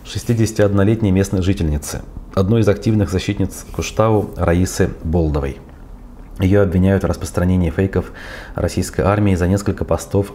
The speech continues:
и комментариев во ВКонтакте. Своей вины активистка не признает, заявляя, что не доверяет официальным сводкам Министерства обороны. Защита Болдовой считает ее дело абсолютно политическим и намерена добиваться полного оправдания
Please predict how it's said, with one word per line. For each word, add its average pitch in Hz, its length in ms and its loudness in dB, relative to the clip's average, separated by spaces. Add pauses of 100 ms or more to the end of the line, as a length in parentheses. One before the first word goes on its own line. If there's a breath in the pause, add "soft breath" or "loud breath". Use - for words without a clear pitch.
и - 80 -2
комментариев 87 680 0
во 80 120 -4
ВКонтакте. 82 640 -2 (720 loud breath)
Своей 151 260 2
вины 135 240 4
активистка 120 460 2
не 104 100 4
признает, 92 460 2
заявляя, 92 360 4
что - 220 -2
не 101 160 4
доверяет 98 500 4
официальным 87 480 0
сводкам 82 440 -2
Министерства 78 560 -2
обороны. 76 400 0 (480 loud breath)
Защита 110 400 0
Болдовой 104 380 4
считает 101 420 2
ее 90 160 2
дело 92 240 4
абсолютно 92 420 0
политическим - 640 -2
и 92 160 -2
намерена 95 420 2
добиваться 85 480 0
полного 92 540 2
оправдания 80 600 0